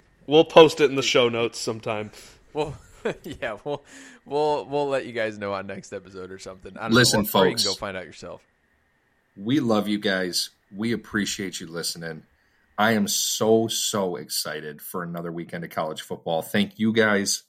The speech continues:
Speaker 3: for congratulating me on the new son. Apparently that's all I know how to make, but I will try again for a daughter at some point in the future. Um, we love you. Check us out on the socials.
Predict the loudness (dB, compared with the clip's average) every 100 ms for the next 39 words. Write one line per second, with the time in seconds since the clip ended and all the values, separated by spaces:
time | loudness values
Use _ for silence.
0 | _ -4 -4 -4 -2 0 0 -2 -4 -2
1 | -2 2 4 2 0 _ -4 -4 -6 -12
2 | -8 -6 -2 -2 0 0 2 2 0 -6
3 | _ _ _ _ -12 -4 -4 -4 -6 -6
4 | -4 -2 -2 -4 -4 -4 -4 -6 -6 -8
5 | -6 -4 -4 -8 _ _ _ _ -2 0
6 | -2 0 2 2 -2 -4 -4 -2 0 0
7 | 0 -4 -4 -4 -2 -4 -8 -10 -10 -12
8 | -12 -8 -8 -6 -8 -10 _ _ _ _
9 | _ 0 2 2 0 -6 -16 _ _ _
10 | _ 4 6 6 6 4 4 2 0 0
11 | 0 0 -2 -2 -2 -2 -2 -4 -4 -6